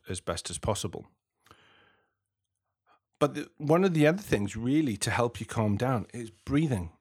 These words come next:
Breathing is, you know, we do it every day, strangely enough. Um,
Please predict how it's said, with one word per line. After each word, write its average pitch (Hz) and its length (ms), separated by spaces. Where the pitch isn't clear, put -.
Breathing 147 420
is, 131 280
you 131 100
know, 113 240
we 147 160
do 175 160
it 135 60
every 120 200
day, 135 400
strangely 101 480
enough. 110 380
Um, 120 420